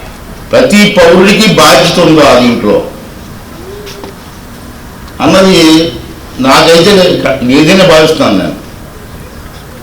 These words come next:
ఎందుకంటే రాష్ట్రం బాగుండాలా, దేశం బాగుండాలా. ఎందుకంటారు ఈ మాట?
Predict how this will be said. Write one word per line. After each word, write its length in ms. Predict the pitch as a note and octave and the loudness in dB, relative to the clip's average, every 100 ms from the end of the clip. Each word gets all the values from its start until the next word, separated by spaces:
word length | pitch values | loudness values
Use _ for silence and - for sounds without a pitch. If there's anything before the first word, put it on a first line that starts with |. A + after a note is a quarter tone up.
| - | -8
ఎందుకంటే 680 | A2 F3 F3+ F3+ D#3+ D#3 E3 - - - - - - - - | -4 0 2 2 4 4 2 -2 -12 -16 -16 -16 -16 -14 -4
రాష్ట్రం 840 | F#2+ A#2 C3+ - F3 E3 E3 D#3+ - - | 0 2 2 0 0 0 0 -2 -6 -2
బాగుండాలా, 760 | A2+ B2 C3 C3 B2 A#2+ A#2+ - - - - - - - - - - - - F2 | 2 4 4 4 4 2 0 -4 -12 -16 -18 -18 -18 -18 -18 -18 -18 -18 -14 -6
దేశం 500 | F#2 B2+ C3+ C#3 C3+ | 0 2 4 2 4
బాగుండాలా. 720 | A#2+ A#2 A#2 G#2+ A2 A2 A2 - - - - - - - - - - - - - - - - G2 | 4 2 0 2 2 0 -2 -10 -16 -18 -18 -18 -18 -16 -16 -16 -14 -12 -12 -12 -14 -16 -16 -4
ఎందుకంటారు 480 | G#2+ D#3+ F#3+ F3+ F3 | 0 2 4 4 4
ఈ 120 | D3 | 4
మాట? 560 | B2 B2 A2+ - - | 4 2 2 0 -2